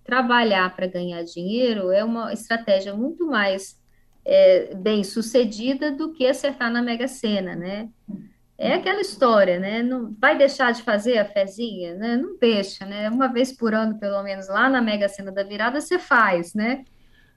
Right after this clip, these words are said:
Mas deixar de trabalhar pra jogar na Mega Sena, aí, aí a probabilidade é zero.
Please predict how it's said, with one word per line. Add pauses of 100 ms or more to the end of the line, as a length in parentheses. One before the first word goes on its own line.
(140)
Mas
deixar
de
trabalhar
pra
jogar
na
Mega
Sena,
aí,
aí
a
probabilidade
é
zero.